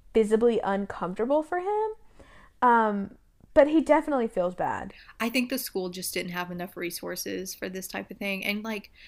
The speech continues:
Speaker 2: I don't know about any of y'all, but guidance counselors, like, at my school were mainly just there to, like,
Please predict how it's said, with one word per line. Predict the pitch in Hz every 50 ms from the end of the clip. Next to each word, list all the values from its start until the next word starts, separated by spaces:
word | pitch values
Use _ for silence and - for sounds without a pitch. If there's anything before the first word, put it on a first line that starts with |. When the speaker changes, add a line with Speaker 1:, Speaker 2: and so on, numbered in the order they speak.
| - - _ _ _ _ _ _ _ _ _ _
Speaker 2:
I | - 294
don't | 339 427 466 427
know | 330 294 277
about | 226 233 202 -
any | 233 185 185 190
of | 190
y'all, | 190 185 190
but | 180 196 196 196
guidance | 196 175 196 247 294 294 285 -
counselors, | - 233 220 214 214 - 240 226 214 208 -
like, | 196 180 185
at | 180 180
my | 185 180 170 165 175 175
school | 170 - - - 202 196 196 196
were | 190 185 180
mainly | 175 170 170 175 175 175 180 185 185
just | 185 185 185 - -
there | 185 175 170 175 180
to, | - - 185 175 175 170 170 170 - _ _ -
like, | - - - - 208